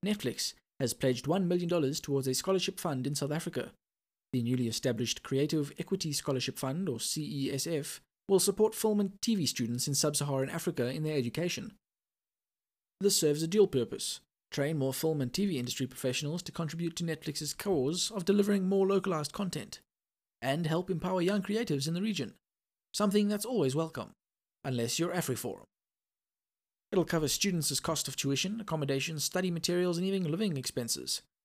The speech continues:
That's for beneficiaries that have been accepted into any of the partner institutions for a T V or film qualification in the twenty twenty-two academic year.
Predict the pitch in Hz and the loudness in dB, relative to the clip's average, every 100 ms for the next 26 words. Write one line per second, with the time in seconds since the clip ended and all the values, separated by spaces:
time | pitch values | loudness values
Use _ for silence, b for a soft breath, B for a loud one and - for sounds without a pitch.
0 | _ _ _ _ _ _ 135 127 - 131 | _ _ _ _ _ _ -2 0 0 2
1 | 127 120 147 - 175 170 131 127 123 - | 0 0 0 0 -2 0 0 0 0 -2
2 | 147 160 151 127 104 180 165 135 127 - | 0 -2 -2 -2 0 0 0 0 -2 -2
3 | - 185 139 - - 131 135 147 - 160 | -4 -4 -4 -4 -2 -2 -2 -6 0 2
4 | 135 196 185 185 156 - 214 196 139 123 | 4 2 4 2 0 0 0 2 0 -2
5 | - 127 127 135 156 160 151 139 120 127 | -2 -2 -2 -4 -4 -6 -4 -4 -2 -4
6 | 117 139 139 - 110 113 - 143 127 | -2 0 -2 0 -2 -2 0 0 0